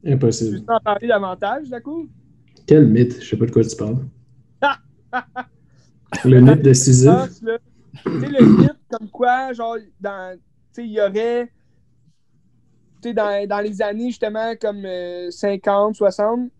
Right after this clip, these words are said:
Speaker 2: comme il y avait la différence, justement, de, de la population. Tu sais, il y a un côté, c'était comme tous les Noirs, puis, tu sais, ils étaient tout en pauvre, puis il y avait tout comme la marde, justement, de l'État.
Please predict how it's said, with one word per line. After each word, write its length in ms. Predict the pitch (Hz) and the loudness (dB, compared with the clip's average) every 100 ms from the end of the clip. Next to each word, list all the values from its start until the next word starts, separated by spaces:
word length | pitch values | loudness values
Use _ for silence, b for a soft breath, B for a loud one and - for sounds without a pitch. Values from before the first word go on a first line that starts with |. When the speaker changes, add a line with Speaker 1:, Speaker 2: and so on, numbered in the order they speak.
| _ | _
Speaker 2:
comme 140 | 214 208 | -6 -2
il 60 | |
y 40 | 196 | 0
avait 380 | 190 196 226 220 | 0 0 -2 -2
la 160 | 202 | -2
différence, 540 | 190 - 208 190 214 233 | -4 -2 -2 0 -4 -4
justement, 460 | - 202 185 196 | -6 -8 -6 -6
de, 500 | 202 190 170 165 156 156 _ _ _ _ _ _ _ _ _ 180 | -4 -2 -2 -2 -8 -20 _ _ _ _ _ _ _ _ _ -8
de 60 | |
la 100 | 190 | -6
population. 800 | 190 190 196 202 185 - 208 220 | -2 -2 0 -2 -2 -4 -6 -6
Tu 60 | 220 | -10
sais, 60 | 214 | -10
il 60 | |
y 40 | 196 | -8
a 80 | |
un 60 | 190 | -8
côté, 380 | 208 202 220 233 | -6 -6 -6 -12
c'était 200 | - 190 | -4 -2
comme 300 | 185 185 180 | -2 -6 -8
tous 140 | 214 208 | -12 -10
les 120 | 190 | -6
Noirs, 500 | 185 180 180 196 208 | 0 2 4 2 0
puis, 340 | - 185 175 _ | -4 -14 -14 _
tu 80 | - | -10
sais, 40 | 202 | -8
ils 40 | |
étaient 180 | 180 190 | -4 -6
tout 160 | - 208 | -2 -4
en 140 | 190 | -4
pauvre, 360 | 196 196 202 202 | -4 0 0 -2
puis 100 | 190 | -6
il 20 | |
y 20 | 180 | -6
avait 160 | 175 | -6
tout 220 | - 208 196 | -8 -8 -4
comme 340 | 190 180 180 175 _ _ _ | -6 -6 -12 -18 _ _ _
la 180 | 180 175 | -4 -4
marde, 420 | 185 180 196 240 | -4 -6 -6 -8
justement, 360 | 208 202 185 208 | -12 -12 -10 -8
de 80 | 190 | -8
l'État. 580 | 180 175 170 185 196 | -6 -8 -8 -12 -12